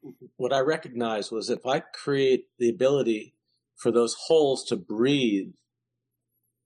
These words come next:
around the valve, then it's, the, then the, the,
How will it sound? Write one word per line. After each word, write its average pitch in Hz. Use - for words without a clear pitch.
around 131
the 135
valve, 110
then 117
it's, 110
the, 104
then 113
the, 117
the, 104